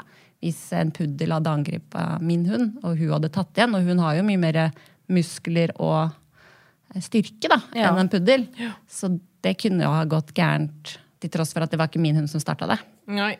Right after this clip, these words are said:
Speaker 2: Men ikke sant?
Speaker 1: Mm.
Speaker 2: Og så er det jo også sånn med de,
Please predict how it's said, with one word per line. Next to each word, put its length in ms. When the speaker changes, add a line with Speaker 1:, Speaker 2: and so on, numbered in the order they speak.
Speaker 2:
Men 160
ikke 140
sant? 320
Speaker 1:
Mm. 380
Speaker 2:
Og 80
så 120
er 180
det 80
jo 80
også 340
sånn 300
med 200
de, 320